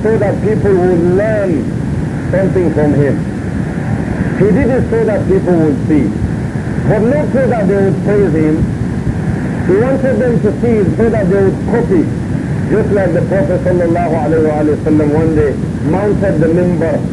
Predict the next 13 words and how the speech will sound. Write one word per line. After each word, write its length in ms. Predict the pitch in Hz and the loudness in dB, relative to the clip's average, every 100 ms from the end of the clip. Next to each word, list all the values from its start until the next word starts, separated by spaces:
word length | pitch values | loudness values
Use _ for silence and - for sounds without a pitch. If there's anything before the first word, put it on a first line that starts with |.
| - - - - | -4 -4 -4 -2
and 60 | 156 165 | -2 0
performed 400 | 160 180 190 175 | 0 0 2 2
his 200 | 180 156 - - - - | 2 0 -4 -4 -2 0
ruku, 600 | 151 156 180 190 143 - | 0 2 2 2 0 0
performed 360 | 156 160 190 185 | -2 0 0 0
his 120 | 180 156 | 0 0
sujood 440 | 175 151 180 165 131 - - - | 0 2 2 2 -2 -4 -6 -4
on 200 | 160 165 | -2 0
the 80 | 170 | 2
mimbar. 520 | 180 185 170 156 - - - - - - - - - - - | 2 2 2 0 -2 -2 -4 -4 -4 -4 -4 -4 -4 -4 0
And 160 | 160 | 2
then 240 | 165 180 | 2 0
he 80 | - | 0